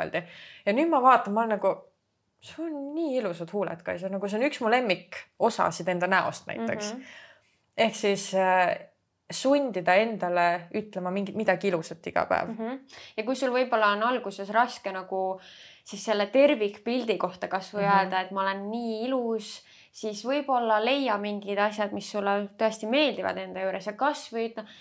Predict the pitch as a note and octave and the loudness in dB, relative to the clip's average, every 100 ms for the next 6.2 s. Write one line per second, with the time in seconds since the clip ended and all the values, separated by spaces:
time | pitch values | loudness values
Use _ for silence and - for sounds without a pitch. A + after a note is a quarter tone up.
0 | - _ C4 C4 C4 B3 A#3+ A#3 A#3 - | -20 _ -4 -2 -2 -4 -6 -8 -10 -6
1 | D4 C4 A#3+ G3+ - G#3 G3 F#3 - - | -2 -2 -4 -8 -8 -8 -6 -8 -10 -16
2 | _ _ - G#3+ D4+ A#3 B3 D4+ D4+ D4 | _ _ -20 -18 -10 -4 0 2 0 2
3 | D4+ D4 A#3 - A3 A3+ A3 G3+ F#3+ F#3+ | 2 2 0 -6 -4 -2 -2 -4 -8 -8
4 | G3+ A3 G#3 - - - G3 G#3 G#3 A3 | -8 -6 -6 -10 -14 -12 -4 -4 -2 -6
5 | A#3+ - G#3 G#3+ D#4 D#4 A3+ G#3+ C4 - | -8 0 2 4 4 4 2 4 4 4
6 | E4 D4+ | 0 0